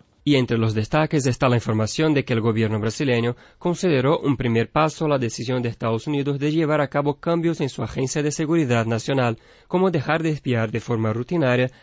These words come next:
las naciones aliadas y las comunicaciones de sus líderes. En un comunicado, Brasil afirmó que el país seguirá con extrema atención las consecuencias prácticas del discurso del presidente Barack Obama.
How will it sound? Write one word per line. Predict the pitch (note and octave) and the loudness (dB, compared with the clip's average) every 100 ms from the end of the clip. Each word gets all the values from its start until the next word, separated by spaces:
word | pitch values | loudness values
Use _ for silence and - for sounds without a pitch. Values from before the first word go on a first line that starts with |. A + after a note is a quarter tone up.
| - | -6
las | E3 | -2
naciones | F3 E3 G3+ G3 F#3 | 0 0 -2 -2 0
aliadas | F3 C3 A#2+ A#2+ A#2+ | 2 4 2 2 0
y | |
las | B2 A2+ | 0 0
comunicaciones | E3 F3 E3+ F3 - B2 A#2+ A2+ | 0 0 0 -2 0 0 0 -2
de | G#2 | -4
sus | B2+ | -2
líderes. | A2+ A#2+ G#2+ F#2 - - _ - - - | 0 2 0 -4 -12 -16 _ -20 -20 -4
En | C3 | 0
un | A2+ | 0
comunicado, | A2 A#2 B2 B2+ C#3+ C#3 C#3 - - | 0 0 0 2 2 2 -2 -10 -6
Brasil | D#3 E3+ G3+ | 0 2 2
afirmó | G3 - B2+ D3 | 2 2 2 2
que | - | 0
el | A#2+ | 0
país | A#2+ B2 D3 | 2 2 0
seguirá | - D#3 C3+ B2+ C#3 | 0 -2 2 2 2
con | - A#2 | 0 -2
extrema | G#2+ C#3 D3+ | -2 -2 0
atención | D#3 E3 D3 C#3+ D3 | 0 -2 -2 0 2
las | C3 - | 0 0
consecuencias | A2+ B2 - B2 E3 | -6 -4 -4 -2 -2
prácticas | - C3+ B2 C#3 C3+ C3 | -2 -2 -2 -4 -4 -2
del | C#3 D3 | -2 0
discurso | E3+ - C3 A#2+ C#3 | -2 -2 -4 -4 -4
del | A#2+ A2 | -4 -4
presidente | A#2 C3 C3+ C3+ D3 D3+ | -6 -6 -2 -2 -2 -4
Barack | D3 D#3+ B2 - | -2 -2 -4 -4
Obama. | C3+ A#2+ A2 - | -2 0 0 -2